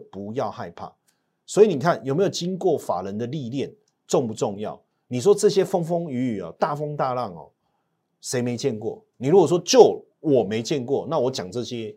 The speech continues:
也，也，也，也说不上话，对不对？可是你知不知道，哎，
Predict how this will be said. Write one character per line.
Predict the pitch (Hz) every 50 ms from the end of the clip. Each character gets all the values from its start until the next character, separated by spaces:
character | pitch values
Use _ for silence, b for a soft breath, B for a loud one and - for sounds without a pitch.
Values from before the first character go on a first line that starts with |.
| _ _
也， | _ 117 110 95 87 b b b b b b b b b b b b _
也， | - 110 101 98 95 95 92 - - _ _
也， | - 117 113 107 104 104 - _
也 | - 110 104
说 | - - 147
不 | 131 120
上 | 113 - 127 110 101
话， | 95 113 107 98 92
对 | 104 101
不 | 101
对？ | 107 101 90 - _ _ _ _ _ _ _ _
可 | _ - 104
是 | - 175
你 | 165 120 101
知 | 101 -
不 | 139
知 | 143 143 147 147
道， | 147 127 110 - _ _ _ _ _ _ _ _
哎， | 139 120 101 -